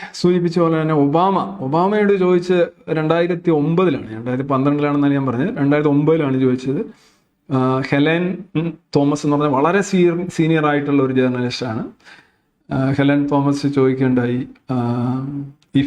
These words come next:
he knew of any country in the Middle East with nuclear weapons." മധ്യേഷ്യയിലെ ഏതെങ്കിലും രാജ്യത്തിൻ്റെ കയ്യിൽ ന്യൂക്ലിയർ വെപ്പൺസ് ഉണ്ടോ എന്ന് ഒബാമയോട് ചോദിക്കുന്നു. ഒബാമയൊക്കെ വളരെ, ആ, എല്ലാം സത്യം പറയുന്നു എന്നൊക്കെയല്ലേ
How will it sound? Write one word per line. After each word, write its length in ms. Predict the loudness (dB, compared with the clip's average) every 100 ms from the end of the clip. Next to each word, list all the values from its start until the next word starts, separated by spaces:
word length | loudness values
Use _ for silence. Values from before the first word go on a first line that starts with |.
| 2
he 100 | 2
knew 320 | 4 2 2 0 -4 -8 -12 _ _ -2
of 60 | -2
any 320 | 0 2 2
country 480 | 0 -2 0 0 0
in 100 | 0
the 80 | 0
Middle 180 | 0 0
East 300 | 0 -2 -2
with 140 | 0
nuclear 380 | 0 0 0 0
weapons." 340 | 0 -2 -6 -12 -18 -20 -20 _ -2
മധ്യേഷ്യയിലെ 800 | 0 2 2 2 0 0 -2 -4 -14 _ _ _ _ _ _ _ 0
ഏതെങ്കിലും 560 | 2 2 2 2 2
രാജ്യത്തിൻ്റെ 500 | 0 0 -2 -2 0
കയ്യിൽ 220 | 0 0 0
ന്യൂക്ലിയർ 360 | 0 2 2
വെപ്പൺസ് 380 | 2 0 -4 -2
ഉണ്ടോ 240 | 2 2
എന്ന് 340 | 2 0 -4 -2
ഒബാമയോട് 380 | -2 0 0 0
ചോദിക്കുന്നു. 460 | 0 -2 -2 -6 -10 -6
ഒബാമയൊക്കെ 460 | -2 0 0 0
വളരെ, 380 | 0 0 0 -4 -10 -20 _ _ _
ആ, 200 | -8 -6 -2
എല്ലാം 240 | 0 0
സത്യം 280 | 0 0 2
പറയുന്നു 340 | 2 2 2
എന്നൊക്കെയല്ലേ 640 | 2 0 0 0 2 0